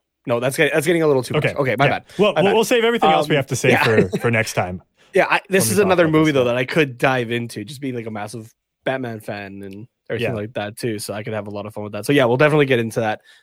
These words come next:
Speaker 1: Um, but, uh, yeah, basically, great, great movie.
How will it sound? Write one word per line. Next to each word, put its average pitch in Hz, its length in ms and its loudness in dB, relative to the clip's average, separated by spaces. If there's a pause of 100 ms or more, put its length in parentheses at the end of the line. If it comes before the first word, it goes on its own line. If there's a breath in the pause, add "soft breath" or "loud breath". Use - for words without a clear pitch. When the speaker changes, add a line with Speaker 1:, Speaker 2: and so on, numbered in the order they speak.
(140 soft breath)
Speaker 1:
Um, 110 560 -8 (1200)
but, 113 240 -2
uh, 110 160 0
yeah, 127 180 2
basically, 127 420 -2 (220)
great, 120 340 0 (440)
great 120 220 0
movie. 107 380 -4